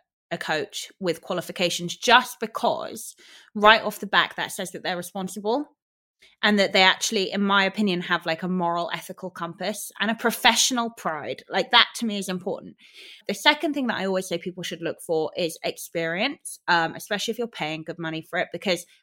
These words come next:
I guarantee you right now, I have learned more. I learned more in the first year that I was coaching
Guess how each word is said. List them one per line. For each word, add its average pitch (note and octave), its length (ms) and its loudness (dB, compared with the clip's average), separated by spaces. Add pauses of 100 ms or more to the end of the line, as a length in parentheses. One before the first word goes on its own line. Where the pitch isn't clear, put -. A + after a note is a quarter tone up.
I G3 60 -4
guarantee C#4+ 580 4
you A#3 160 -2
right G#3+ 260 4
now, F3 460 0 (220)
I A3 120 8
have A#3 180 4
learned A3+ 280 2
more. G3+ 420 4
I A3 80 4
learned C4 240 6
more A#3 180 2
in G#3 80 0
the F#3+ 60 -2
first C4+ 440 4
year A#3+ 400 -2 (280)
that G3+ 120 6
I G3+ 120 10
was A3 180 0
coaching F3+ 800 0